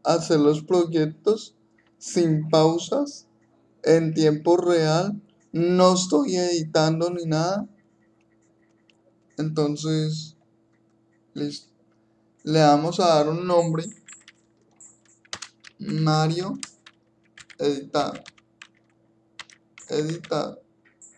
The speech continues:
¿Listo? Si lo dejamos en J P G, acá tenemos que darle la opción de J P G.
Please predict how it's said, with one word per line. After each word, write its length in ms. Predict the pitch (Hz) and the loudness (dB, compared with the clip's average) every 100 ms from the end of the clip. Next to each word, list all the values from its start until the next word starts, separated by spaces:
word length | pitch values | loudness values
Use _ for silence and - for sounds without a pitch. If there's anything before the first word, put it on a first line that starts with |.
| - | -10
¿Listo? 460 | 151 156 202 202 - - _ _ _ _ _ _ _ _ _ _ _ _ _ _ _ _ _ _ | -6 -4 -4 -4 -8 -18 _ _ _ _ _ _ _ _ _ _ _ _ _ _ _ _ _ _
Si 300 | - - 190 | -8 0 4
lo 160 | 190 | 6
dejamos 480 | 185 185 180 208 220 | 6 6 4 2 0
en 160 | 220 208 | 2 2
J 340 | 190 180 175 | 2 2 2
P 160 | 196 190 | 0 0
G, 300 | 214 240 - _ _ _ _ _ _ _ _ - | 0 -2 -4 _ _ _ _ _ _ _ _ -6
acá 400 | 160 160 151 151 | -4 0 0 0
tenemos 480 | 160 165 170 175 | -2 -2 -4 -6
que 80 | - | -2
darle 380 | 180 165 156 170 | 0 2 0 0
la 100 | 180 | -2
opción 540 | 165 - 196 302 311 - _ _ _ _ _ _ _ _ _ _ _ | -4 -6 -6 -6 -8 -14 _ _ _ _ _ _ _ _ _ _ _
de 280 | - 156 151 | -6 -2 0
J 520 | 147 143 135 139 135 | -2 -4 -6 -6 -8
P 180 | - 143 | -8 -12
G. 220 | 151 - | -12 -16